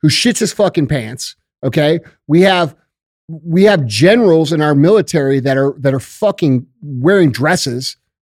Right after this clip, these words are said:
okay? We have, we have them doing TikTok videos with that dude with, like, four-inch long fingernails. You can't tell if it's a man or a woman or whatever the fuck it is. And, like, dude, people think this shit's cute.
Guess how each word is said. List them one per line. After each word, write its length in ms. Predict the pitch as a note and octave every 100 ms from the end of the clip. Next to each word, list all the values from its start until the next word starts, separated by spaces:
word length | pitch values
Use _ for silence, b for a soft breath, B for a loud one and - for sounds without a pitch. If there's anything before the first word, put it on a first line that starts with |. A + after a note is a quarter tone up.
| -
okay? 400 | B2+ C#3+ D3 D#3 b b _
We 140 | D3+
have, 400 | F3+ G3 F#3 C#3+ _ _ _ _ _
we 160 | C#3 E3
have 300 | G3 E3 C#3 B2+ D3
them 220 | F3 D#3
doing 520 | G#3 G#3 D3+ C3 B2
TikTok 500 | - A3 - G#3+ F#3
videos 680 | C#3 E3 E3 D#3+ D3+ D#3 - _ _ _
with 160 | D3+ D3+
that 220 | F3 C#3
dude 320 | D#3 G3 G3+
with, 140 | E3+ C#3+
like, 200 | C#3+ -
four-inch 500 | - G#3 G3 F#3+ -
long 240 | F#3 E3+
fingernails. 640 | - G3+ F#3 E3 D#3+ D#3 C3
You 80 |
can't 280 | B2+ G#3 -
tell 300 | - F#3 F3+
if 160 | D3+ C#3
it's 140 | C#3
a 60 | B2+
man 360 | B2+ D#3+ E3+
or 140 | E3 C#3+
a 40 |
woman 300 | C#3 E3 E3
or 60 | D3
whatever 200 | E3+ F3
the 80 | -
fuck 260 | E3 D#3 _
it 100 | C3
is. 360 | E3 E3+ C3+ - _ _ _ _ _ _ -
And, 140 | E3+
like, 160 | F#3 D#3+
dude, 180 | A#3 E3+
people 220 | B3 A3+
think 180 | A3+ G#3+
this 120 | F3+
shit's 220 | - D#3+
cute. 400 | - - C#4 -